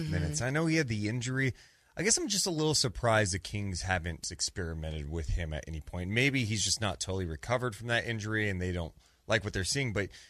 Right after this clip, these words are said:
Speaker 2: just think of a guy his size that showed some nice defensive moments for the Nuggets in playoff games that maybe they,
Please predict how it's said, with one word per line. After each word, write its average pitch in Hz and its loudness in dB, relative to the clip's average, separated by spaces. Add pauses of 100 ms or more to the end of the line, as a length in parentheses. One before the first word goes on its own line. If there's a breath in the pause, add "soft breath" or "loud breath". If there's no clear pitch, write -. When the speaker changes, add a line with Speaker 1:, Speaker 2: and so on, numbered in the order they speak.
Speaker 2:
just - 0
think 330 0
of 175 -2
a 123 0
guy 110 6
his 107 2
size 98 2
that 98 2
showed 101 0
some 92 -2 (500 soft breath)
nice 101 2
defensive 107 0
moments 95 0
for 104 -4
the 85 -2
Nuggets 95 2
in 90 -6
playoff 113 2
games 131 -4
that 104 -2
maybe 101 -2
they, 92 -4